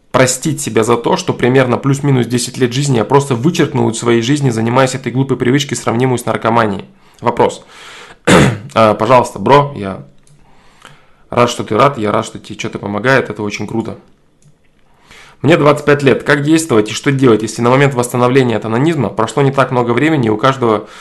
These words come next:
этот период восстановления свой? Мне взаимно понравилась девушка, но понимаю, что если дело дойдёт до постели в перспективе, то, скорее всего, я ударю в грязь лицом, так как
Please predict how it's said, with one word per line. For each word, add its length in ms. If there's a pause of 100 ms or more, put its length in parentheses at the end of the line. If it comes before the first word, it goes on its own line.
(160)
этот 320
период 260
восстановления 540
свой? 280
Мне 220
взаимно 400
понравилась 440
девушка, 460
но 400 (300)
понимаю, 380
что 140
если 220
дело 240
дойдёт 280
до 60
постели 400
в 80
перспективе, 500
то, 80
скорее 280
всего, 180
я 100
ударю 260
в 40
грязь 240
лицом, 340
так 200
как 180